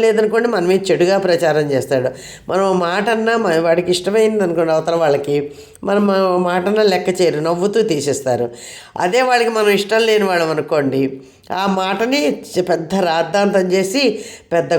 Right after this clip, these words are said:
గొడవలు చేసి, వీళ్ళకి వాళ్ళకి చిలవలు పలవలు చేసి చెప్తూ ఉంటారు. కాబట్టి జాగ్రత్తగా మాట్లాడాలి, జాగ్రత్తగా ఉండాలి, బ్యాలెన్స్డ్‌గా ఉండాలి మనం. అంతే కదండి, మన మనసులో నిజాయితీగా ఉన్నాము,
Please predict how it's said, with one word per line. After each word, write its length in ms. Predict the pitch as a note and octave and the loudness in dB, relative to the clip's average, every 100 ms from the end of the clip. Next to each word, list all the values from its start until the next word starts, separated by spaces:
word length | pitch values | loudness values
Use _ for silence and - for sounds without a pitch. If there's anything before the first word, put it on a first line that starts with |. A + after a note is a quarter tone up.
| D3 | 2
గొడవలు 400 | D3 D#3+ F#3+ G3 | 2 2 2 2
చేసి, 260 | G3+ G#3 C4 | 0 0 2
వీళ్ళకి 460 | A#3+ F3 E3 E3 F#3 | 2 2 2 2 2
వాళ్ళకి 380 | F3+ F3 F3+ G3+ G3+ | 4 2 2 -2 0
చిలవలు 400 | D#3+ D#3 D#3 D#3 D3 | 0 2 0 0 0
పలవలు 360 | D#3 D#3+ E3 E3 | 2 2 2 2
చేసి 300 | D3 D3 F#3+ F3+ | -2 -2 -4 -4
చెప్తూ 340 | B2+ - C#3 | -4 -4 -4
ఉంటారు. 380 | A#2+ G#2+ G#2+ - - - - - | -2 -4 -8 -10 -20 -20 -20 -16
కాబట్టి 480 | - C3+ C#3+ C#3 G3 C#4 C#4 - - - C3 | -4 0 0 0 -2 -2 -6 -14 -20 -18 -4
జాగ్రత్తగా 760 | D3+ D#3 E3 G3+ G#3+ G#3+ A3 A#3+ G3 | -2 0 0 0 0 0 0 0 0
మాట్లాడాలి, 560 | F3 F3 F3 F3 E3 G#3 | -2 -2 0 2 4 2
జాగ్రత్తగా 680 | E3+ C#3+ D3 F3+ F3+ F3 F#3 | 2 0 0 -4 -2 0 0
ఉండాలి, 460 | D3 C#3+ C#3+ C#3+ F#3+ D#3 | 0 0 2 4 2 2
బ్యాలెన్స్డ్‌గా 680 | D3 D3+ F3+ F3+ F3 D#3+ F#3 | 2 2 2 0 -2 -2 0
ఉండాలి 460 | D#3 C3 B2 A2+ A#2+ | 0 -2 -4 -4 -4
మనం. 260 | A#2+ A2+ G#2 - _ _ _ - | -4 -4 -8 -16 _ _ _ -6
అంతే 260 | E3+ F3+ A3 | -4 0 2
కదండి, 320 | D#3 D#3 D#3 D3+ | 4 4 2 2
మన 200 | E3 E3+ | 2 0
మనసులో 420 | E3 F3 F3+ B3 | 2 0 2 2
నిజాయితీగా 680 | A3+ E3 F#3+ G3 G3+ G#3+ G3 F#3+ | 2 2 2 2 2 0 0 2
ఉన్నాము, 420 | D#3+ D#3 D#3 | 0 2 0